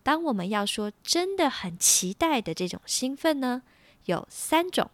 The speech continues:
不同的方式。第一个是Je suis impatient。Je suis impatient。Impatient是形容词，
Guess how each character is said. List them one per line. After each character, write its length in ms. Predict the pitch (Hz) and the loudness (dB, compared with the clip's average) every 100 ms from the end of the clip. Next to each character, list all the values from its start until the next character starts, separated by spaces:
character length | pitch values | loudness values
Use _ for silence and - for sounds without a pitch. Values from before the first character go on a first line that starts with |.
| _ | _
不 120 | 190 | -10
同 200 | - 170 | -8 -10
的 120 | 170 | -10
方 240 | - 214 254 | -4 -4 0
式。 260 | - 254 - _ _ _ _ _ _ _ _ _ _ _ _ _ | 0 0 -4 _ _ _ _ _ _ _ _ _ _ _ _ _
第 180 | 285 330 | 0 2
一 40 | |
个 340 | 339 214 214 254 _ | 2 0 -2 -8 _
是 340 | - - 196 - _ _ _ _ - | 0 0 0 -4 _ _ _ _ -8
Je 480 | 180 185 180 254 349 _ _ _ | -2 0 0 0 -4 _ _ _
suis 720 | - - - 180 190 262 370 _ _ _ _ | -6 -4 -4 -2 0 0 -2 _ _ _ _
impatient。 1400 | 175 175 190 269 311 311 _ 240 240 240 - - - 151 185 _ _ _ _ _ _ _ _ _ _ _ - | -8 -2 2 2 2 -8 _ 0 0 -4 -8 -6 -6 -6 -10 _ _ _ _ _ _ _ _ _ _ _ -6
Je 160 | 185 | -4
suis 360 | 185 - 185 180 | -4 -4 -4 2
impatient。 580 | 294 294 208 - 170 - _ _ _ _ _ _ _ _ _ _ _ _ _ | 2 4 0 -2 -8 -10 _ _ _ _ _ _ _ _ _ _ _ _ _
Impatient 880 | - 302 311 240 233 - 180 185 359 - | -2 -2 2 2 2 -4 -4 -4 -6 -10
是 240 | - - 185 | -10 -6 -4
形 360 | - - 185 | -4 -4 -4
容 180 | 190 220 | -4 -4
词， 380 | - - 180 | -6 -4 -4